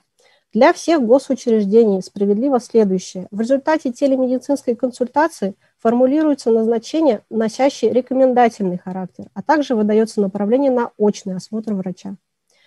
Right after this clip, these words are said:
Также посредством портала госуслуг реализована онлайн-запись на прием к врачу, но сервис часто работает в ограниченном режиме, либо не содержит информации о некоторых функционирующих государственных медицинских учреждениях.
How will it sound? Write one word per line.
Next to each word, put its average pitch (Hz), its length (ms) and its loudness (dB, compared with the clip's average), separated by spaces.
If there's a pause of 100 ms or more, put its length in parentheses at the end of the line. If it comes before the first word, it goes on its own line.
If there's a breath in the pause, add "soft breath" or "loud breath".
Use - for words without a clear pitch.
(260)
Также 311 260 4
посредством 233 560 0
портала 214 440 0
госуслуг 208 600 -4
реализована 233 720 2
онлайн-запись 226 800 0
на 185 80 -4
прием 202 340 -2
к - 100 -12
врачу, 196 460 -6
но 220 140 -4
сервис 311 400 0
часто - 400 -2
работает 220 640 0
в - 20 -4
ограниченном 233 640 0
режиме, 185 480 -2 (420)
либо 277 220 4
не 247 100 6
содержит 220 540 2
информации 208 600 -2
о - 20 0
некоторых 196 500 -2
функционирующих 208 760 0
государственных 196 720 -4
медицинских 190 520 -4
учреждениях. 185 760 -4